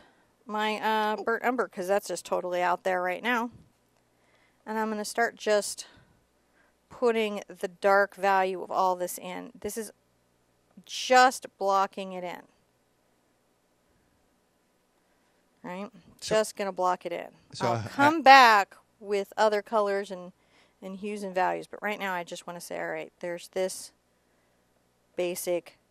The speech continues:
Speaker 1: shape here. And I don't have to be, I want you to see how loose I'm being about putting it in. It's not that, you don't have to be real particular, you don't have to be really, really overwhelmed and wrapped up in it.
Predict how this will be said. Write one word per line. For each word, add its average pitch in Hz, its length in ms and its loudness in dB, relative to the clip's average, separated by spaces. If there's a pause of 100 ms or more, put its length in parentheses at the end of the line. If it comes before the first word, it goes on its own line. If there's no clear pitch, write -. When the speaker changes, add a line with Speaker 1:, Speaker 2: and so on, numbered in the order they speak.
(200)
Speaker 1:
shape - 540 -6
here. 160 340 -8
And 180 100 -8
I 185 100 2
don't 233 160 2
have 233 220 2
to 240 80 -4
be, 202 160 -4
I 190 120 -6
want 220 140 -2
you 220 60 -4
to - 60 -8
see 240 120 -8
how 220 180 2
loose 208 340 -8
I'm 190 200 -6
being 180 340 -10
about 180 440 -6 (840)
putting 185 320 -4
it 180 60 -6
in. 240 300 -4 (600)
It's - 160 -20
not 185 240 -6
that, 208 320 2 (400)
you 190 80 -14
don't 196 140 -6
have 196 120 -4
to 190 60 -20
be 190 120 -6
real 190 180 0
particular, 196 520 -4
you 180 80 -6
don't 190 100 -10
have 190 160 -10
to 185 80 -14
be 180 340 -10 (1300)
really, 185 400 -2
really 180 540 0 (1300)
overwhelmed 180 580 0
and 165 140 -12
wrapped 170 300 -8
up 170 200 -4
in 147 120 -12
it. - 140 -20